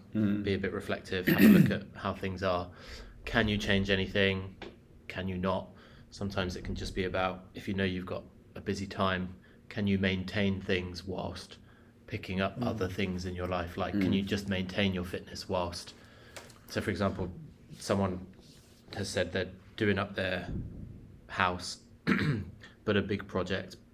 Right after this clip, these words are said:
Speaker 2: and so their goal is just to say, stay strong and sane whilst going through a massive project that's gonna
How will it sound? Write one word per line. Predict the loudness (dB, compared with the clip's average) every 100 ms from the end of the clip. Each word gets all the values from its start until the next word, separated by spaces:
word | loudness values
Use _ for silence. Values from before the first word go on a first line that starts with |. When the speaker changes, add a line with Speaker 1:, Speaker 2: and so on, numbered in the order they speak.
| -20 -20 -20 -20 -20 -20 -10
Speaker 2:
and | -6
so | -2 0
their | 0
goal | 0 0
is | -2
just | -6 -12
to | -10
say, | -2 0 0 -2 -10
stay | -4 2 2 2 -4 -14 -20 -20 -20 -20 -20 -20 -20 -20 -20 -18 -18 -20 -20 -20 -20
strong | -2 4 6 4 -2 -8 -16 -20 -20 -20 -10
and | -8 -2
sane | 0 2 0 -2 -10 -18 -18 -4
whilst | 0 0 -2 -10 -14 -18 -16 0
going | 2 2
through | 0 -2 -2
a | -4 -2
massive | -2 -2 -6
project | -4 -4 -4 -6
that's | -8 -6
gonna | -6